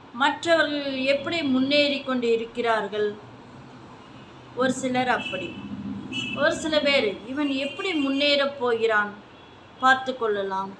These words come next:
ஒரு சிலர் அப்படி. ஒரு சிலர் நோயினால் துன்பப்பட்டு கொண்டு, ஒரு சிலர் அப்படி. இப்படி அநேகம் பேர், நூற்றுக்கு பெரும்பாலும்,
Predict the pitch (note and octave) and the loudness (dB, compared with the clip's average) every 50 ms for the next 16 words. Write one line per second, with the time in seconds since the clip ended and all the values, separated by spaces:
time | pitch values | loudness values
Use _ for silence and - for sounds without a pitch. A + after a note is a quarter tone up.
0 | - - A#3 B3 A#3 - - A#3+ A3+ A3 A3 A3+ A3+ G#3 F#3+ - - F#3+ F3 E3+ | -10 -6 -6 -6 -6 -6 -6 -4 0 2 2 4 2 2 0 -2 -6 -8 -8 -8
1 | - - - - - - - - - - - - - - - - - - - - | -10 -14 -18 -20 -20 -20 -20 -20 -20 -20 -20 -20 -20 -20 -20 -20 -20 -20 -20 -20
2 | - - B3+ C#4+ E4 E4+ E4+ - E4 D#4+ D#4 D#4 D#4 D4+ C#4+ C4 B3 B3 C4+ D4 | -16 -8 -4 -2 -2 -2 -2 -4 -4 -2 0 0 0 2 2 2 0 2 2 2
3 | D#4 D#4 D4 D4 C#4+ C#4+ C#4+ C#4 C4+ C#4 C4 C4 C4 B3+ C4+ C4 C4 - B3+ B3 | 2 2 2 2 6 6 6 4 4 0 0 0 2 2 0 -2 -2 -4 -6 -4
4 | - A#3 A3+ - - A3 A3 A3 G#3+ G#3 A#3+ B3+ C4 C4 B3+ - G#3 A3 A#3 A#3+ | -4 -6 -8 -6 -6 -6 -6 -6 -2 0 0 0 0 -2 -4 -6 -2 0 2 2
5 | A#3 - - A#3+ A3+ A3+ A3+ A3+ A3+ G3+ - - - F#3 E3+ - - - - - | 2 -2 -2 -2 0 2 2 2 0 -2 -2 -4 -8 -8 -8 -10 -14 -20 -20 -20
6 | - - - - - - - - - - - - - B3 B3 - - C4+ B3+ B3 | -20 -20 -20 -20 -20 -20 -20 -20 -20 -20 -20 -12 -10 -10 -10 -8 -4 0 2 4
7 | A#3+ A3 G#3+ A3 B3 C4 D4 E4 F4+ F4+ F4 F4 D#4+ E4 D4+ C#4+ B3+ C#4 C#4 C4+ | 4 4 2 2 2 2 0 0 0 0 -2 -2 -2 -2 -2 -2 -2 2 2 2
8 | C4 A3 - - - - - - - - - - - - - - - - - - | 2 2 0 -4 -12 -18 -20 -20 -20 -20 -20 -20 -20 -20 -20 -20 -20 -20 -20 -20
9 | - - - - - - - - G3 A3+ B3 C4 C4 C4 C#4+ C#4+ - C#4+ D4 D4 | -20 -20 -20 -20 -20 -20 -16 -12 -8 -6 -6 -6 -4 -6 -8 -8 -6 -4 -2 0
10 | D4 D4 C#4+ C#4 C#4 C4+ C4 B3+ B3 A#3 A#3 - B3 B3 C#4 D4 D4+ D#4+ E4 E4 | 0 0 2 2 4 4 4 4 4 2 2 2 2 2 2 4 6 6 6 8
11 | E4 E4+ E4 D#4 | 8 6 4 4